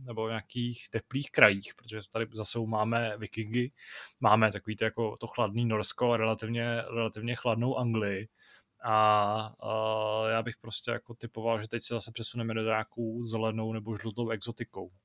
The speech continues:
A tam by mi prostě třeba ta, ta jako Indie, která bo-, budiž už byla jako zpracovaná,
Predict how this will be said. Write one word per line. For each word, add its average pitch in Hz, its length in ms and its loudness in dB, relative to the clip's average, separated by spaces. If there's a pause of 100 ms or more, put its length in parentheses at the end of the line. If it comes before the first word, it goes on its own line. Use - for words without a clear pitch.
A - 480 -8
tam 107 200 -4
by 107 80 -10
mi 104 120 -10
prostě 104 280 -14
třeba 104 240 -4
ta, 104 280 -4 (200)
ta 107 100 -8
jako 110 200 -8
Indie, 110 460 -2 (100)
která 110 180 -2
bo-, 110 220 0 (100)
budiž 123 380 2
už 135 60 -4
byla 131 280 10
jako 120 280 0 (560)
zpracovaná, 147 680 2